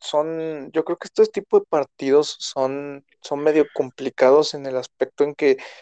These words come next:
puede llegar a complicársele a Los Ángeles. Y yo creo que no descarto un escenario en el que Minnesota pueda, eh, que, que, que el-, que tenga un poco de ventaja de local, que, que,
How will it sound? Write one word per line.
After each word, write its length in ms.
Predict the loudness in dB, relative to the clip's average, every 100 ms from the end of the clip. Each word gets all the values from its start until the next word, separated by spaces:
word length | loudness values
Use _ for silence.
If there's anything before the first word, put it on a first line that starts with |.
| _ _
puede 220 | 4 4
llegar 220 | 2 0 0
a 80 |
complicársele 760 | -2 -6 -8 0 2 4 2 2
a 40 |
Los 200 | 0 -2
Ángeles. 420 | -6 -10 -14 -14 -20 _ _ -10
Y 120 | 0
yo 120 | 0
creo 140 | 0 0
que 220 | 0 0 -2
no 280 | -4 0
descarto 480 | 0 -2 -4 -4 -2
un 80 | -2
escenario 600 | -2 -4 -4 -2 0 0
en 160 | -2 -6
el 120 | -10
que 120 | -12 -12
Minnesota 460 | -10 -8 -6 -6
pueda, 460 | -4 0 4 4 2 _ _ _ _ _ _ _ _ _ -4
eh, 200 | -2 -4
que, 120 | -12 -12 -8
que, 140 | -6 -4 -6
que 100 | -4
el-, 200 | -4 -4 -8
que 100 | -12
tenga 240 | -6 -2 -2
un 80 | -2
poco 280 | -2 2
de 60 | 4 2
ventaja 300 | 0 0 0
de 40 |
local, 600 | -2 -4 -2 2 4 2 0 _ _ _ _ -12
que, 500 | -6 -4 -2 -6 -8 -14 _ _
que, 340 | -6 -4 -6